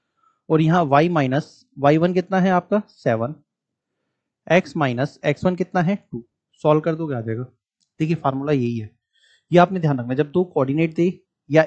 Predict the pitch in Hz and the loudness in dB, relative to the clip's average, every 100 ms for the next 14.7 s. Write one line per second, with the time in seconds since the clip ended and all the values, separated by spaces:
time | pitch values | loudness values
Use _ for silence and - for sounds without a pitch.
0 | 170 175 170 180 175 170 170 - 147 143 | 4 0 0 -2 0 2 0 0 -2 -2
1 | - 127 123 120 123 120 _ _ _ 180 | -2 -2 -2 -6 -10 -14 _ _ _ 4
2 | 185 165 165 170 180 - 156 156 160 156 | 6 4 2 -6 -8 -8 -8 -6 -6 -6
3 | 156 - _ - - 147 156 156 165 165 | -8 -12 _ -16 -10 -8 -6 -4 -4 -6
4 | _ _ _ _ _ 147 135 143 151 165 | _ _ _ _ _ -2 -2 -4 -6 -6
5 | 151 - 127 156 165 165 165 131 113 120 | -6 -4 -6 -6 -10 -8 -4 -4 -6 -10
6 | 120 123 _ _ _ _ _ _ _ _ | -14 -16 _ _ _ _ _ _ _ _
7 | _ _ _ - 160 170 180 151 135 131 | _ _ _ 2 4 2 -2 -2 -4 -6
8 | 127 123 147 151 139 127 127 - 139 - | -4 -4 -4 -8 -10 -10 -10 -8 -10 -10
9 | 143 139 123 - 127 - 139 143 - 123 | -12 -12 -12 -12 -18 -14 -12 -10 -12 -10
10 | 190 277 _ _ _ _ _ _ _ 143 | -8 -10 _ _ _ _ _ _ _ -4
11 | 156 - - 143 - 156 135 139 156 143 | -4 -8 -10 -10 -10 -4 2 2 2 -2
12 | 139 135 127 117 139 190 - 135 135 123 | -2 -4 -4 -4 -6 -10 -10 -10 -8 -8
13 | 147 254 _ _ _ _ 131 151 - 147 | -8 -10 _ _ _ _ -6 -6 -6 -6
14 | 127 160 - 120 - - | -4 -4 -6 -12 -14 -16